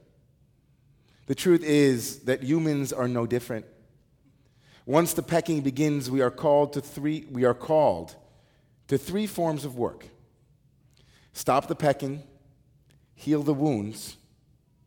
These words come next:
and seek out more light. The eternal squabble has always been, which of these efforts come first? Is it governance and law,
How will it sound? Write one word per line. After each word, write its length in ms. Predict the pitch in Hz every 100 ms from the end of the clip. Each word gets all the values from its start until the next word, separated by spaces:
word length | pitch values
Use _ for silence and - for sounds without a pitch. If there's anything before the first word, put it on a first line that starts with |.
| _ _ -
and 140 | 110
seek 300 | - 151 -
out 240 | 123 127 120
more 200 | 113 110
light. 420 | 95 80 - - _ _ _ _ _ _ _ _ _ _ _ _ _ _ -
The 140 | 135
eternal 400 | 131 175 170 170
squabble 520 | 156 156 147 151 151
has 120 | 139 147
always 320 | 135 131 113
been, 380 | 110 147 147 131
which 240 | 175 -
of 100 | 135
these 200 | 143 -
efforts 360 | 151 147 156 -
come 200 | 147 127
first? 340 | - 113 -
Is 120 | 120
it 140 | 120 110
governance 540 | 147 190 202 208 202
and 320 | 135 120 117
law, 420 | 135 127 117 202